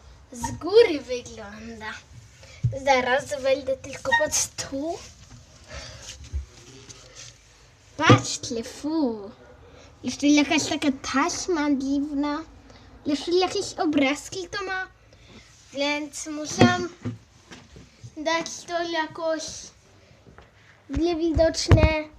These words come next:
miejsce. I patrz, projektor i do stołu to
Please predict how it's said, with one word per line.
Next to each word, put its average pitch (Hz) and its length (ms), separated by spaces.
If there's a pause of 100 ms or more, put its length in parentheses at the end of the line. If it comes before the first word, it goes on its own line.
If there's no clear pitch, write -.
(240)
miejsce. 262 600 (960)
I 262 80
patrz, 240 320 (520)
projektor 381 1120 (1160)
i 269 200 (340)
do 277 260
stołu 349 480
to 453 440